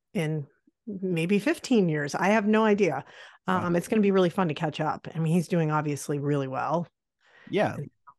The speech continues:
Speaker 2: He, he's a fantastic radio play-by-play guy. Um,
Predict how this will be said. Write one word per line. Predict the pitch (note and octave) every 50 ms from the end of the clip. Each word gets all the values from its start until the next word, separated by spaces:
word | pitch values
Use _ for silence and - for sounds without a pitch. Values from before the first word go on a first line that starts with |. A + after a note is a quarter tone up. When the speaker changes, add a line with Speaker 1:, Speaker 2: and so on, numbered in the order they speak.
| _ _ _ _ _ -
Speaker 2:
He, | C3 - -
he's | C3 D3 C#3
a | C#3 C3
fantastic | - B2+ A2 G#2 - C3+ B2+ C3 - - C#3 B2 G#2 -
radio | F#2+ A#2 A#2+ A#2+ A#2+ A#2+ A#2 A2+
play-by-play | A2 - A#2+ A#2 A#2+ A2+ A#2 A#2 A2+ - B2 A#2 A#2
guy. | G#2 A2+ A2+ A2+ A#2 A#2 A#2+ A2+ - - - _ _ _ -
Um, | A2 G#2+ G2+ F#2+ G2+ -